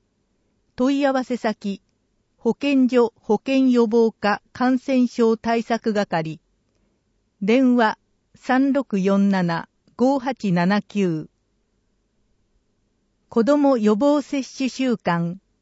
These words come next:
三月一日日曜から七日土曜。三月一日日曜から七日土曜は、子ども予防接種週間です。四月からの入園入学に備え、必要な接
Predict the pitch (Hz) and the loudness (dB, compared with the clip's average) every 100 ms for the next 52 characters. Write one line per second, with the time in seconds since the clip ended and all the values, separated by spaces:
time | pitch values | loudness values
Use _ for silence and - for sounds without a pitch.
0 | _ _ - 285 294 226 - - 214 208 | _ _ -4 -2 0 -4 -6 -8 -6 -4
1 | 202 196 202 190 - 202 - 262 269 233 | -4 -4 -6 -6 0 0 0 -4 -2 -2
2 | - 175 175 - 190 190 233 247 214 208 | -2 -2 -2 -2 -2 2 0 0 -4 -4
3 | - 170 196 214 220 165 - _ _ _ | -6 -4 0 2 2 0 -4 _ _ _
4 | _ _ _ _ _ _ _ _ _ - | _ _ _ _ _ _ _ _ _ -2
5 | 302 277 240 - - 214 214 202 202 180 | -2 0 -4 -6 -6 -4 -2 -4 -6 0
6 | 202 202 262 269 247 - 175 170 208 190 | 0 0 -2 0 0 0 -2 -2 -2 2
7 | 220 240 233 226 208 214 233 262 220 170 | 2 2 -2 -4 -2 0 2 2 2 0
8 | 156 _ _ _ - 226 277 277 269 240 | -4 _ _ _ -2 0 2 2 2 2
9 | 226 269 262 262 254 - 262 - 254 233 | 2 0 -2 -6 -6 -8 -10 -6 -6 -4
10 | 190 170 165 156 _ _ _ _ _ _ | -2 0 -2 -4 _ _ _ _ _ _
11 | _ _ _ _ - 247 277 - - 226 | _ _ _ _ -8 -2 -2 -2 -4 -2
12 | 190 185 185 202 240 262 254 247 233 240 | 0 0 0 2 2 4 2 4 4 2
13 | 240 240 240 226 - 220 214 190 160 - | 0 -2 0 0 2 0 2 0 -2 -10
14 | _ _ - - 269 277 269 262 - | _ _ -16 -6 -2 0 2 0 -4